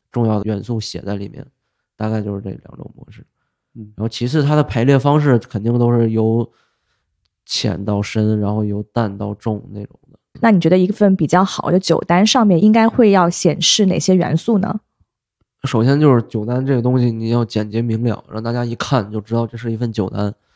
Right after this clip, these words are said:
Speaker 1: 这是一个第一印象。如果这个酒单特别乱，你也看不懂。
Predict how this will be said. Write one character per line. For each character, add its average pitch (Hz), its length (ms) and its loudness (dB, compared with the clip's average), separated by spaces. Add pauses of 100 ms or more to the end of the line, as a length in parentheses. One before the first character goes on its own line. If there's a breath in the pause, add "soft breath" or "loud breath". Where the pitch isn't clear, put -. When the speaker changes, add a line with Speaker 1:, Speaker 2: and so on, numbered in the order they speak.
(200)
Speaker 1:
这 123 100 0
是 123 120 2
一 120 80 2
个 120 120 0 (320)
第 139 200 2
一 143 60 0
印 139 200 2
象。 107 180 -2 (280 soft breath)
如 131 100 2
果 139 80 6
这 131 100 2
个 139 60 4
酒 110 160 0
单 110 140 2
特 117 140 0
别 123 100 4
乱， 127 280 4
你 107 60 -8
也 120 120 -2
看 120 260 -6
不 104 60 -10
懂。 98 220 -14